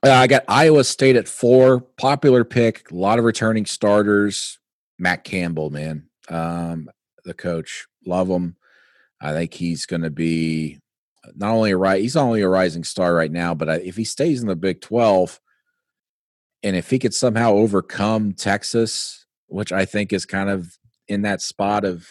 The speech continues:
trying to be in the upper echelon of the Big twelve right now, um, watch out. Below them, I've got T C U. I think T C U is gonna show some improvement, but how do I put this?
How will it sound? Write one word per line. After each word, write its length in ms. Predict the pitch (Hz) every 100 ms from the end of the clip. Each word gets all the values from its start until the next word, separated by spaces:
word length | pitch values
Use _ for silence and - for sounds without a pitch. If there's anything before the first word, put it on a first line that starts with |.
| _ -
trying 340 | 101 98 98
to 80 | 92
be 240 | 92 98
in 80 | 95
the 140 | 90
upper 280 | 92 92 90
echelon 480 | 92 - 95 95 95
of 80 | 90
the 60 |
Big 200 | 85 95
twelve 560 | - 92 95 104 110 - _ _ _ _ _ -
right 240 | 107 107
now, 420 | 98 104 120 131 131 _ -
um, 800 | 92 95 98 101 107 110 107 101 -
watch 340 | 110 156 -
out. 300 | 143 127 73 _ - - - 101
Below 300 | 127 151 143
them, 180 | 139
I've 120 | 131 120
got 200 | 117 -
T 220 | - 127
C 220 | - 120
U. 340 | 113 120 123
I 60 | 123
think 200 | 160 160
T 160 | - 175
C 160 | 160
U 40 | 165
is 80 |
gonna 120 | 165 135
show 240 | - 147
some 180 | - 135
improvement, 600 | 104 - 151 160 117 101
but 220 | 107 98 _ _ _ _ _ _ _
how 100 | -
do 120 | 147 135
I 80 |
put 260 | - 107 -
this? 480 | 85 80 - -